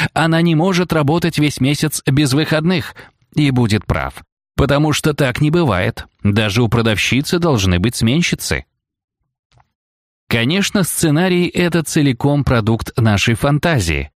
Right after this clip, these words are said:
поэтому при конструировании сеттинга, как и при создании персонажа, у вас есть возможность включить воображение. Обязательно должна быть какая-то особенность, присущая только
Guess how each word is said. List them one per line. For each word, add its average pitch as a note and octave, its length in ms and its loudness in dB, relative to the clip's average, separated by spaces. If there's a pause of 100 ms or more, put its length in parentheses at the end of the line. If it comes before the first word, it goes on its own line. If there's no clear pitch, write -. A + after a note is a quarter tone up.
(220)
поэтому G#2+ 420 2
при A2 140 0
конструировании G#2 840 0
сеттинга, E2+ 640 -2 (180)
как A2 200 0
и G#2 60 2
при G#2 140 0
создании G2 540 0
персонажа, F2+ 680 -2 (340)
у C3+ 180 4
вас C3+ 320 0
есть B2 380 0
возможность A2 760 0
включить A2 500 0
воображение. G#2 760 0 (760)
Обязательно D3 720 0
должна B2+ 420 2
быть C#3 200 0
какая-то B2+ 500 0 (100)
особенность, A2 960 -2 (260)
присущая E3+ 600 2
только F3 420 0